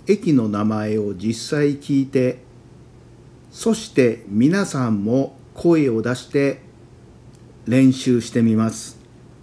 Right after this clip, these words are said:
学習目標、できるようになること。新幹線の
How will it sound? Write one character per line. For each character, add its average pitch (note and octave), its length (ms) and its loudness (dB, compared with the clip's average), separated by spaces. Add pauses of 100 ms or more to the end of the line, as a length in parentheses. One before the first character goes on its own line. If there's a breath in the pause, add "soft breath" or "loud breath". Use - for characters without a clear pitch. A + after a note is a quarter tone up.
(1900)
学 C3+ 300 0
習 G#3+ 360 2
目 G3 220 0
標、 A#2 420 -2 (1000)
で C3+ 220 2
き B3 160 4
る A3 120 4
よ B2 200 4
う A2 40 0
に A2 120 4
な B2 160 2
る G#2 100 -2
こ F2 140 -10
と。 F#2+ 300 -6 (1040)
新 A3 400 2
幹 A3 320 2
線 A#2+ 340 2
の G2+ 240 -4